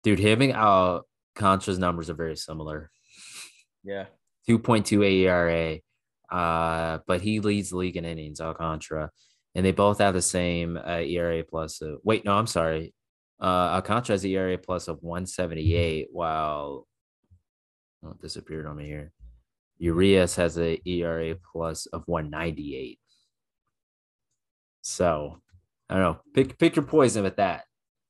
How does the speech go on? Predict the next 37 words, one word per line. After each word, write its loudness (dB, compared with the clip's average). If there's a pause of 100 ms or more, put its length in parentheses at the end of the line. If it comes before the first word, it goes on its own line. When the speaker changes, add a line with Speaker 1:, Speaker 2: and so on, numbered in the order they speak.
(120)
Speaker 1:
Pick -6
your -6
poison -4
with -14
that. -8 (1040)
Now, -2
before 4
we 6
move 6
into -2
our, 0
uh, -4 (320)
our -4
M -6
L -4
B -4
prediction, -6
Dylan, 0
I -2
did -2
forget -2
to -4
mention -8
this. -10 (340)
In 0
our, 2 (200)
so 0
obviously 2
the -2
Seattle 0
Mariners, -4
they -2
haven't -4
been -2
to -8
the -4
playoffs -4